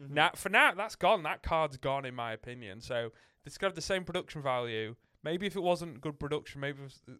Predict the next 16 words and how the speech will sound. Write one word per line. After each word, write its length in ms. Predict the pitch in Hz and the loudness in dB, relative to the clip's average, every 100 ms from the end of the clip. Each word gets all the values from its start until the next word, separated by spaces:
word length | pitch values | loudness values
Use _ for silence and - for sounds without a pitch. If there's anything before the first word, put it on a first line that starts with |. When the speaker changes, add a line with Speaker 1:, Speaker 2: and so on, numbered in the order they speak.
| _ | _
Speaker 2:
this 160 | 139 - | -12 -10
quality, 580 | - 143 131 - 110 | -4 -2 -4 -8 -6
I'd 180 | 110 113 | -4 -6
give 180 | - 120 | -6 -6
it 160 | 110 - _ _ | -8 -10 _ _
a 20 | 107 | -18
similar 300 | - 131 113 | -14 -12 -12
score. 320 | - 123 104 | -8 -4 2
I 140 | 156 | 4
do 180 | 202 254 | 4 2
think 240 | 220 214 | 0 -2
point 280 | 175 190 175 | 0 -2 -2
five 300 | 147 156 143 | -2 0 2
is 60 | 135 | 0
very 540 | 131 131 135 135 135 | -4 0 2 2 -2
low. 220 | 120 120 | -2 0